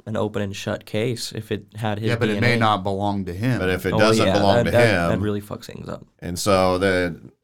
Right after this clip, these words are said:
Speaker 3: when you get arrested in, in the state of Indiana and most states for that re-, matter,
Speaker 1: They take a mouth swab from you.
Speaker 3: they take a D N A swab from you. Why do they do that?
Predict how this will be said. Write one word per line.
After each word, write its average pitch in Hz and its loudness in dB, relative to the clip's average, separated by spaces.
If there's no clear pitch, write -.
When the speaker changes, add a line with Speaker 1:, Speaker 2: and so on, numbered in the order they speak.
Speaker 3:
when 110 -6
you 127 -2
get 151 2
arrested 120 4
in, 101 0
in 92 -6
the 92 -6
state 98 0
of 92 -2
Indiana 87 -4
and 85 -4
most 73 -8
states 76 -8
for - -12
that 73 -8
re-, 71 -10
matter, 73 -10
Speaker 1:
They 127 -8
take 127 -4
a 120 0
mouth 110 0
swab 98 -2
from 98 -6
you. 104 -6
Speaker 3:
they 87 -6
take 90 -2
a 98 0
D 101 0
N 123 4
A 131 4
swab 87 0
from 78 -8
you. 67 -8
Why 87 2
do 120 2
they 123 4
do 127 6
that? 80 -2